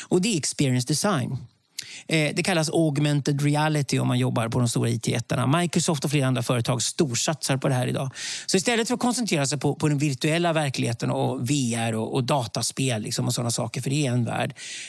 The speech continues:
eller att fokusera bara på den fysiska världen, så är det egentligen mötet mellan de här två världarna som nya värden skapas. Till exempel, du och jag går ner för en gågata och går in i en butik. Den här butiken får stenhård konkurrens idag från e-handelssajter på nätet.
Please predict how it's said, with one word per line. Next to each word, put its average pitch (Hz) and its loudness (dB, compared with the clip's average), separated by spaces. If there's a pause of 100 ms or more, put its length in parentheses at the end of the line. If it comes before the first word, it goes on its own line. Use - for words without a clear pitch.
(120)
eller 170 2
att - -4
fokusera 156 0
bara 143 2
på 156 -2
den 147 2
fysiska 135 0
världen, 123 0
så 156 0
är - 2
det 147 2
egentligen 143 2
mötet 175 0
mellan 240 2
de 196 2
här 131 2
två - -4
världarna 135 0
som 135 2
nya 123 0
värden 127 -2
skapas. 127 -4 (580)
Till 277 4
exempel, 135 0 (220)
du 202 2
och 269 2
jag 214 2
går 185 2
ner 151 2
för 156 -2
en 151 2
gågata 131 2
och - -2
går 139 4
in 120 2
i 117 0
en 113 0
butik. - -4 (480)
Den 220 4
här 240 2
butiken 180 0
får 147 0
stenhård 139 0
konkurrens 120 0
idag 117 0
från 117 0
e-handelssajter 127 0
på 147 -4
nätet. - -2